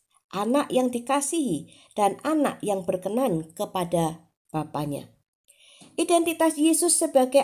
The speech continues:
anak yang dikasihi tidak menunjuk pada keistimewaan perilaku yang akan diterima oleh Yesus selama di dunia. Tetapi identitas Yesus sebagai anak yang dikasihi menunjuk pada misi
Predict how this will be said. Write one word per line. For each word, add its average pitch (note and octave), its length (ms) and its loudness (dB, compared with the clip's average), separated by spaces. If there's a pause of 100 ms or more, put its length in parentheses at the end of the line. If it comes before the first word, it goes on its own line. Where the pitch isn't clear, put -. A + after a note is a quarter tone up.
anak C#4+ 320 0
yang C4 240 0
dikasihi A#3 800 -6 (400)
tidak E4 240 2
menunjuk D#4+ 560 2
pada C4+ 400 4
keistimewaan D4 800 0
perilaku C#4+ 960 0
yang A3+ 240 -2
akan C4+ 320 -4
diterima C4+ 480 -2
oleh A3 240 -2
Yesus D4+ 480 -2
selama A#3 460 -4
di G#3+ 180 -12
dunia. E3 400 -2 (800)
Tetapi F4 320 2
identitas D4+ 720 2
Yesus F4 400 0
sebagai B3+ 480 0
anak D4 400 -2
yang C4 240 2
dikasihi A3+ 800 -4 (320)
menunjuk E4+ 560 2
pada C4+ 320 6
misi C#4 640 0